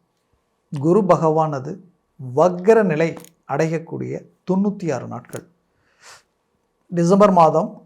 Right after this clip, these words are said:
அஞ்சாம் தேதியிலிருந்து மார்ச் பதினொன்னாம் தேதி வரைக்குமே இந்த நிலை நீடிக்கப் போகுது. கன்னிராசி அன்பர்களுக்கு பத்தில் குரு இருந்தால் பதவி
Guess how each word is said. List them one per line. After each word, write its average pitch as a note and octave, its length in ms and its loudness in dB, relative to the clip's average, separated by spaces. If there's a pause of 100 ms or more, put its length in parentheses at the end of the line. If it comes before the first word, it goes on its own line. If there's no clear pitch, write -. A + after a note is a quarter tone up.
அஞ்சாம் G3+ 340 2
தேதியிலிருந்து C3+ 640 -6 (500)
மார்ச் F#3+ 440 2 (480)
பதினொன்னாம் F#3+ 440 0
தேதி C3 240 -6
வரைக்குமே C3+ 420 -10 (340)
இந்த A3+ 140 -2 (120)
நிலை F#3+ 240 0
நீடிக்கப் E3 440 -6
போகுது. - 260 -20 (440)
கன்னிராசி E3 560 0
அன்பர்களுக்கு C3 520 -10 (600)
பத்தில் F#3+ 420 4
குரு F3+ 160 2 (120)
இருந்தால் C#3+ 380 -8 (280)
பதவி F3+ 300 0